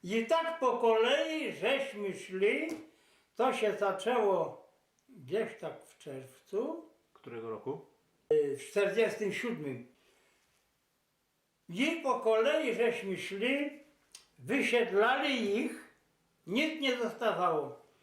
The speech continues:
Speaker 1: Gdzie tam i od razu, e,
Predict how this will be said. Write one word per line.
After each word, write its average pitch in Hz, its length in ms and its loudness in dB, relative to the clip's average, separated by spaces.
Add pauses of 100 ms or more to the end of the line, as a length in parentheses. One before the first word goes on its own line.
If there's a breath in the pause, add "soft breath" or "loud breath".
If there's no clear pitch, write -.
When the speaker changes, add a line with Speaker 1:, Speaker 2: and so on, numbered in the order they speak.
(500 soft breath)
Speaker 1:
Gdzie 190 1160 0
tam 220 360 0
i 233 180 -2
od 202 220 2
razu, 277 580 0 (460 soft breath)
e, 147 40 -4